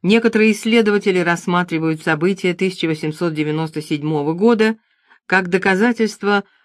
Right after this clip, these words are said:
посещения Земли пришельцами с других планет. Это не только маловероятно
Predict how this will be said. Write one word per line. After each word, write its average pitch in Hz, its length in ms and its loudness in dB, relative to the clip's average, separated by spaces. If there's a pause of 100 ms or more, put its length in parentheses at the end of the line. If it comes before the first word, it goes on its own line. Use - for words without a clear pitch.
(160)
посещения 190 800 0
Земли 185 420 2
пришельцами 175 880 -2
с 135 80 -12
других 156 460 -4
планет. 160 680 -2 (1500)
Это 247 540 2
не 196 220 2
только 320 380 0
маловероятно 175 1300 0